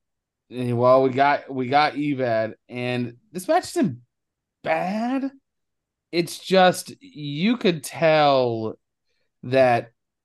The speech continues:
it was just phoning it in, honestly.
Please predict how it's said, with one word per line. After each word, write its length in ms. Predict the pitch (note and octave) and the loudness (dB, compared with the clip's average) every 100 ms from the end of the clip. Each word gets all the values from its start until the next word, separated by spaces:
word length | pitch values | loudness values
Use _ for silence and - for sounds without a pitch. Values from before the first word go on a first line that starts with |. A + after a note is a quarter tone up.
| _ _ - - _ | _ _ -18 -18 _
it 100 | E3 | -2
was 180 | D#3 D3+ | -2 -2
just 120 | - | -6
phoning 340 | - B2 B2+ A2+ | 0 0 0 -2
it 120 | G2+ | -4
in, 360 | G2+ G#2 G2+ G#2+ | -4 -4 -6 -6
honestly. 680 | G2 G#2+ G2+ G2+ G#2+ G#2 G2+ | -6 -4 -6 -8 -6 -6 -8